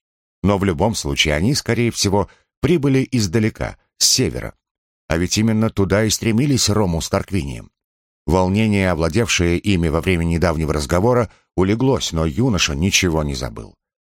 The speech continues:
Поговорить можно будет в другой раз, и тогда уж он не позволит Гаруспику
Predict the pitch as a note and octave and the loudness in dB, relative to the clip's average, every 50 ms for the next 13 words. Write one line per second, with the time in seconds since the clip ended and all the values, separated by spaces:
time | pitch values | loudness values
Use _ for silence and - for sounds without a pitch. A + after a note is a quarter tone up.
0 | _ _ _ G2+ A2 G#2+ G#2+ G#2+ A#2 A#2 C3+ - - G#2+ A2 G#2+ E2 G2+ G2 F2+ | _ _ _ 0 2 2 2 2 2 0 -2 -2 -2 0 0 0 0 0 0 0
1 | G2 F2+ G2+ F2 E2 E2+ - A#2 B2 G2 G2 D2+ B1 A#1 B1 B1 - - - _ | 0 0 0 -2 -2 -2 -2 -2 0 0 -2 -2 -2 -4 -4 -4 -4 -6 -6 _
2 | _ _ _ _ - D2 - D#2+ - E2+ D#2+ D#2 D2 - E2+ D#2+ E2 F2 E2 - | _ _ _ _ -2 -2 -2 -2 0 0 0 0 0 -2 -2 -2 0 -2 0 0
3 | F#2 G2 E2+ G2 A2 F#2+ D2+ A#1+ B1+ D2+ D2 F2+ A2+ - - - G2+ - G2 F#2+ | -2 -2 0 0 0 -2 -2 -4 -4 -2 -2 0 -2 -2 -4 -4 -2 0 -2 -2
4 | E2 | -2